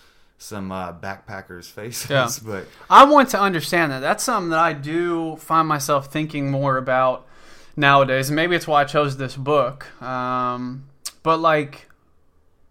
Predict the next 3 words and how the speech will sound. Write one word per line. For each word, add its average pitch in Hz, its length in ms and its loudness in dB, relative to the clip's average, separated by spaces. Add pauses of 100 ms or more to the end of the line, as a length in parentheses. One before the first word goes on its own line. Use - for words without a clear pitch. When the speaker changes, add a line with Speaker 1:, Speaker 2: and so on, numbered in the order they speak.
(1400)
Speaker 2:
uh, 151 200 -20 (240)
money 196 580 -4
is 185 480 -8